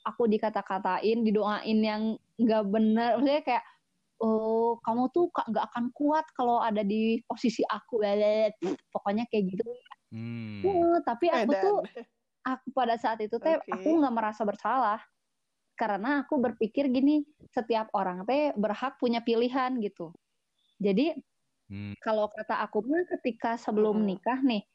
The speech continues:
Speaker 1: kita ketemu orang,
Speaker 2: Mm-mm.
Speaker 1: ya kita masih berhak misalkan teh,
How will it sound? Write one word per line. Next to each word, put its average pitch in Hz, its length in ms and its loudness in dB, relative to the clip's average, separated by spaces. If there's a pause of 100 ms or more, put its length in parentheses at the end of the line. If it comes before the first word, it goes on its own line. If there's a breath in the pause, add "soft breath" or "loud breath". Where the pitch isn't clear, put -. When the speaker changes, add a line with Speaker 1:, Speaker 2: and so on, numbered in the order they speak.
(180)
Speaker 1:
kita 269 240 -4
ketemu 254 400 -2
orang, 202 480 -2 (100)
Speaker 2:
Mm-mm. 117 380 -10
Speaker 1:
ya 214 160 0
kita 226 240 0
masih 370 320 -2
berhak 226 400 -2
misalkan 214 640 -2
teh, 208 160 -2